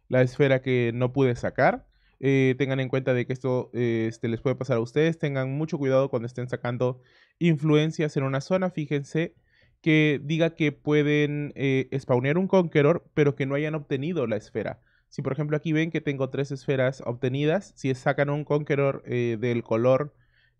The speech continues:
este, de alguno de esos tres colores obtenidos, no les va a botar esfera cuando lo maten. Hasta que tengan el Atlas en nivel ocho,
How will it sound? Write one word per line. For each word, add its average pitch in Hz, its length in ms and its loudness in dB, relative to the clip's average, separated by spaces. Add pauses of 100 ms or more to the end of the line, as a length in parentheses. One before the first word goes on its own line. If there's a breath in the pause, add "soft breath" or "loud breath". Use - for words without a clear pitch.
este, 123 680 0
de 117 120 0
alguno 139 260 0
de 143 60 2
esos 143 180 -8
tres 143 180 -4
colores 131 360 0
obtenidos, 139 500 -2
no 139 160 0
les 135 160 0
va 127 40 4
a 123 40 2
botar 117 220 -2
esfera 113 320 -4
cuando 113 180 -4
lo 104 80 -2
maten. 104 420 -6
Hasta 123 320 -2
que 120 120 -8
tengan 139 320 -4
el 127 260 -4
Atlas 135 380 -2
en 135 100 -6
nivel 127 240 0
ocho, 196 320 -2